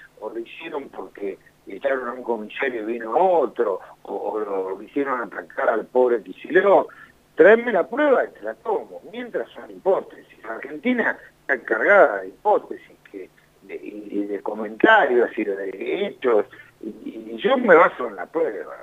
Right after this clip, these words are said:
¿viste? Los hechos objetivos. Eh, las hipótesis las escuché como ustedes, eh, por Radio Pasillo, pero no me consta nada, ¿viste? Y aparte me parecería un horror,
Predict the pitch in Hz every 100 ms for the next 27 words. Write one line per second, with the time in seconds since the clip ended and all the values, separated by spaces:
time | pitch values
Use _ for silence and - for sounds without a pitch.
0 | 69 85 - 90 90 - - - - 87
1 | - 87 - 147 104 - - - - -
2 | - 101 104 107 117 135 127 240 220 -
3 | 107 101 - - 131 - 185 - 123 98
4 | 90 - 240 233 139 - - - - -
5 | - - - 69 - 101 101 113 98 95
6 | - 110 240 254 160 110 - - - -
7 | - 101 92 90 95 123 127 117 160 156
8 | - 120 147 202 - 69 58 - - -
9 | 107 113 214 226 196 123 104 92 85 -
10 | 135 113 92 139 160 - -